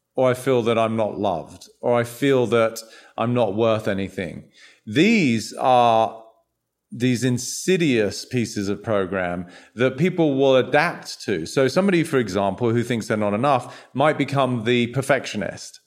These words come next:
Somebody who thinks they're not valuable could become a people pleaser. And then they wonder why they're exhausted or they're never quite, um,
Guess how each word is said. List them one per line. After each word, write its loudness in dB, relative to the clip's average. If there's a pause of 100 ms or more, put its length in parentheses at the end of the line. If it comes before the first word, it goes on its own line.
(400)
Somebody 4
who 4
thinks -2
they're 2
not 0
valuable 2
could -2
become 0
a 2
people -2
pleaser. -6 (680)
And 2
then 4
they 4
wonder 2
why 4
they're 2
exhausted 0
or 4
they're 0
never 2
quite, -2
um, 2